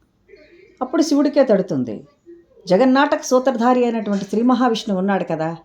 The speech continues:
"సరే దేవి, మీ అన్న ఉన్నాడు కదా శ్రీ మహావిష్ణువు,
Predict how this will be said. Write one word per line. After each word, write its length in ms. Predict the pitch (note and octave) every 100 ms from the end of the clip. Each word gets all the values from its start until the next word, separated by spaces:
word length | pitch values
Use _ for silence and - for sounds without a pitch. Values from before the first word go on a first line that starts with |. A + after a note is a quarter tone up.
| _ _ _ _
"సరే 300 | - G3+ C#4+
దేవి, 400 | B3 A3 F3+ F3+ - _ -
మీ 240 | G#3 A3+ G3
అన్న 200 | G3+ D4+
ఉన్నాడు 320 | C#4+ C4+ B3+
కదా 240 | A3+ G3
శ్రీ 200 | G3 G3
మహావిష్ణువు, 720 | G3+ G3+ G3+ E3+ - E3+ D#3